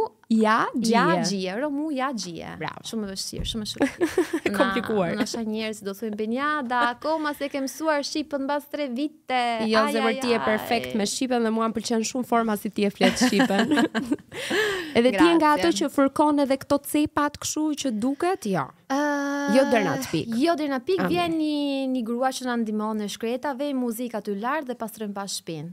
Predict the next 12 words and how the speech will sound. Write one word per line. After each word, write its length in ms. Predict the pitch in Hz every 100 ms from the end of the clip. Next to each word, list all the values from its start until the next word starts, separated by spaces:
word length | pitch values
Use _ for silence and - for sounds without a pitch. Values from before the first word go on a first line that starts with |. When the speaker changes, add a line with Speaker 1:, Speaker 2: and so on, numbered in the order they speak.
| - -
Speaker 1:
<laughs> 140 | 294
Bene, 260 | 202 247 262
çfarë 280 | 480 277 269
duhet 180 | 233 226
ketë 220 | 269 240
ai 120 | 202
ideali 640 | 208 185 185 175 165 170 165 220 - _ _ _ _ _ -
që 320 | - 208 -
të 160 | - 190
jetë 260 | 175 -
krah 180 | 190 175
teje? 440 | - 135 135 69